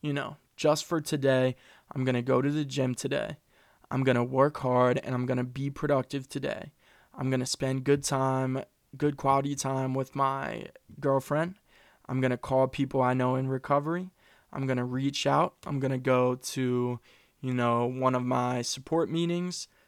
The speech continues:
one of my support groups. And, you know, just for today,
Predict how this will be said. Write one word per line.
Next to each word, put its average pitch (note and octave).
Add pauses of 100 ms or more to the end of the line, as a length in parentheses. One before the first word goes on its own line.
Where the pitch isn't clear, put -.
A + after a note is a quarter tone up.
(400)
one C3
of B2+
my B2+
support D#3+
groups. G3 (360)
And, B2+
you C3
know, B2+
just C#3
for C#3+
today, D#3